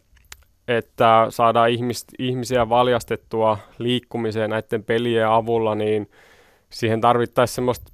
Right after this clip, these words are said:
pitkäkestoisuutta ja jatkoa siihen pelin sisältöön. Niin kuin Pokemon Go on hyvä esimerkki siitä, että siihen on tullut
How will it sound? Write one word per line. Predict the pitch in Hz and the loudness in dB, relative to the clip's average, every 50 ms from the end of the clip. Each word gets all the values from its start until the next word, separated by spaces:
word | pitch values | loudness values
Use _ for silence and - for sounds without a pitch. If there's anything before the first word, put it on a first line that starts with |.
| _ | _
pitkäkestoisuutta | - 139 139 - - 135 113 123 120 117 - - - 104 117 120 113 - _ - 120 | -2 -2 -2 -2 -8 -10 -4 -2 -2 -2 -2 -6 -10 -8 -8 -8 -8 -8 _ -2 0
ja | 117 117 117 117 - - | 2 4 4 4 4 2
jatkoa | - 123 131 135 135 131 - - - 123 117 113 | -2 0 2 2 2 0 -4 -4 -2 0 0 0
siihen | 107 113 110 107 113 113 110 107 - - _ | 0 -2 -4 -4 -2 -4 -4 -6 -8 -12 _
pelin | - 123 120 123 123 117 107 | 2 2 2 4 2 0 0
sisältöön. | - 127 113 - 135 127 120 117 104 110 110 107 | -2 -4 -4 0 2 4 4 4 2 0 -2 -2
Niin | 110 107 | -2 -4
kuin | 117 135 | -6 -4
Pokemon | - 143 135 - 147 135 127 127 120 | -2 -2 -2 0 -2 0 0 0 0
Go | 113 127 123 123 120 | 2 2 2 2 2
on | 117 117 117 | 0 -2 -4
hyvä | 120 113 117 117 113 | -4 -2 0 0 0
esimerkki | 110 107 117 113 113 107 - - - 110 | 0 0 -2 -4 -4 -4 -6 -8 -10 -10
siitä, | 110 110 110 104 - 110 107 107 | -8 -8 -8 -6 -4 -4 -4 -4
että | 101 - - | -4 -8 -10
siihen | - 117 110 104 110 | -10 -8 -6 -4 -4
on | 110 107 | -4 -4
tullut | 101 - 113 110 110 110 113 104 | -4 -6 -6 -4 -2 -2 -2 -4